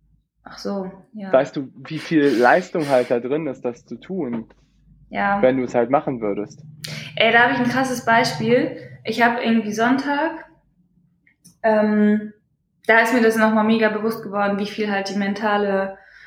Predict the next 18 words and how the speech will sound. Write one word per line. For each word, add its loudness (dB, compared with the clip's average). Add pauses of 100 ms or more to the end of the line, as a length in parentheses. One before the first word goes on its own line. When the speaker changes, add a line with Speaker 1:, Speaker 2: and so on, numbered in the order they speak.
(380)
Speaker 1:
Einstellung 4
bei 2
einer 4
Session 0
auch -2
ausmacht. -2 (1300)
Irgendwie, 0
wir 4
hatten 4
halt, 4
also, 0 (180)
ähm, -2 (760)
übers, 0
jetzt 2
übers -4
lange 2
Wochenende, 4
ähm, 0